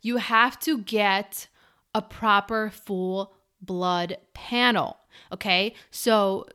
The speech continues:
you can ask for your T threes to be checked, your T fours to be checked. You can ask for reverse T three, reverse T four. And if you have no idea <laughs> what I'm talking about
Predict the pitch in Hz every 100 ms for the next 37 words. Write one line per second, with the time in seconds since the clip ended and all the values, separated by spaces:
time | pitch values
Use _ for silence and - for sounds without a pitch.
0 | - 185 214 254 233 208 202 233 - -
1 | 214 202 202 190 190 190 196 196 226 214
2 | - 208 214 214 - 220 185 180 190 170
3 | _ 175 175 - 214 208 190 202 208 -
4 | 196 190 - 175 - - - - - _
5 | 190 - 220 208 190 196 - - 214 202
6 | 202 185 202 208 - 202 180 190 180 175
7 | 185 190 202 208 208 - 196 - 175 165
8 | 185 - - - _ - - 214 214 233
9 | 214 214 214 208 208 202 185 214 226 214
10 | 208 208 202 208 190 190 196 190 185 175
11 | 175 -